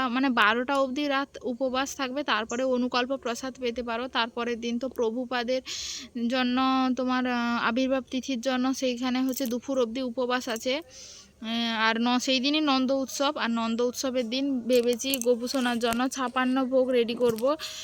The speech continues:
সমস্ত লিস্ট হয়ে গেছে, বাজারও করে নিয়ে এসেছি। এমন মানে আগে আগে ভগবানের জন্য কি বাজারপত্র করতাম, সেইটাও তোমাদের সাথে শেয়ার করতাম, মানে এতটাই মানে এনার্জি কম, ওইগুলো শেয়ার করতে ইচ্ছা হয়নি।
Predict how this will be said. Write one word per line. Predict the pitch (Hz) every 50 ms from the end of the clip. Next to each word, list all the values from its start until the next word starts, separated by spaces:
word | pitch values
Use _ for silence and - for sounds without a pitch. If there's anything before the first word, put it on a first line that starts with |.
| - - -
সমস্ত | - - 269 262 262 269 - - 302 277
লিস্ট | 262 254 262 277 262 - -
হয়ে | 294 254 247
গেছে, | 247 240 240 - 277 262
বাজারও | 233 233 220 220 240 254 262 277
করে | 262 269 262 247 254 247
নিয়ে | 247 240 240 240
এসেছি। | 247 - - - 269 269 254
এমন | 233 226 233 262 277 277 269 262
মানে | 247 247 254 262 277 277 269 277 277 269 -
আগে | 220 233 240 233 247 247 247
আগে | 254 240 262 269 277 277
ভগবানের | 247 240 269 254 240 247 262 254 269 269
জন্য | 254 269 262 269 277
কি | - - 285
বাজারপত্র | 240 233 208 214 226 247 247 247 269 262 262 - 277 277
করতাম, | 254 247 240 - 262 277 277
সেইটাও | - 277 254 240 240 269 277 277
তোমাদের | 269 254 247 240 247 254 -
সাথে | 269 247 269
শেয়ার | 254 - 262 233 233 247
করতাম, | 240 247 240 - - 262 269 277
মানে | 269 240 254 247 -
এতটাই | - 208 214 - - 262 262 285 294 311 311 302 302
মানে | 294 285 277 277 285 277 269
এনার্জি | 254 254 262 262 262 247 262
কম, | 247 269 277 285 254 247
ওইগুলো | 247 254 254 254 269 285 294
শেয়ার | - - 262 240 233
করতে | 233 240 226 - 247 233
ইচ্ছা | 226 - - 233 226
হয়নি। | 220 214 208 202 190 190